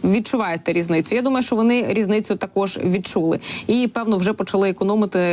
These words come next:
не лише на тому, що треба, а найнеобхіднішому. Ну і, е, власне, про це ж свідчать і цифри того, хто готовий виходити на протести.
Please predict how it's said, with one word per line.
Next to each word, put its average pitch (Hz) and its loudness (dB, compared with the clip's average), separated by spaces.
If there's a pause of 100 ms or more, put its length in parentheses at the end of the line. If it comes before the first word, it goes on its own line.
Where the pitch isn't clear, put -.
(500)
не 170 2
лише 220 0
на 170 -2
тому, 185 -2
що 175 -4
треба, 165 -4
а 185 -4
найнеобхіднішому. 185 0 (340)
Ну 349 2
і, 285 2
е, 269 0 (760)
власне, 294 2
про 277 0
це 302 0
ж - -6
свідчать 285 0
і 240 4
цифри 269 0
того, 254 0
хто 262 -4
готовий 247 2
виходити 233 0
на 233 0
протести. 226 -4